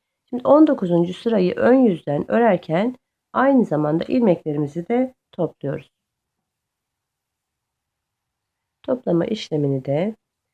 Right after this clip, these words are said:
bakın sıradan şöyle yakından alalım. İki ilmeği birlikte şişime alıyorum ve ters olarak örüyorum.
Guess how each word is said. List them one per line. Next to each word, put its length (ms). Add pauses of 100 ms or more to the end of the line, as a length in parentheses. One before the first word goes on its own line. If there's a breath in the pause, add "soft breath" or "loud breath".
(320)
bakın 200
sıradan 680 (760)
şöyle 240
yakından 440
alalım. 520
İki 260
ilmeği 580 (480)
birlikte 400
şişime 400
alıyorum 400
ve 100
ters 360
olarak 360
örüyorum. 340